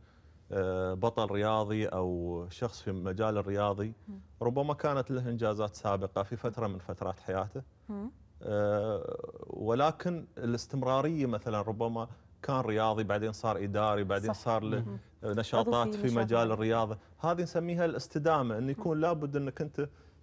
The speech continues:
Speaker 1: كنت بطل أو كنت، آه، لاعب أو في أي مجال رياضي، آه، الاستمرارية في
Speaker 2: مم.
Speaker 1: نفس المجال
Speaker 2: المجال.
Speaker 1: وأنك أنت تعطي للمجتمع،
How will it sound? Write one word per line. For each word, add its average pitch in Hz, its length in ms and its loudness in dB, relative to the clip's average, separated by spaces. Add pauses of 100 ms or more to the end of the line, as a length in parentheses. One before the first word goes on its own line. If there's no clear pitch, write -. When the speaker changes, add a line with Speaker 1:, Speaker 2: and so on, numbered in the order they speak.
Speaker 1:
كنت 160 180 0
بطل 127 360 4
أو 120 200 4
كنت، - 440 -4
آه، 113 480 4
لاعب 120 680 4
أو 107 420 0 (260)
في - 140 2
أي 147 100 4
مجال 123 360 4
رياضي، 120 460 2 (520)
آه، 123 160 4
الاستمرارية 151 1000 2 (440)
في 151 380 -2
Speaker 2:
مم. 85 240 -4
Speaker 1:
نفس - 240 -2
المجال 127 400 2
Speaker 2:
المجال. 127 180 2
Speaker 1:
وأنك - 160 0
أنت 160 140 0
تعطي 160 420 2
للمجتمع، 131 640 0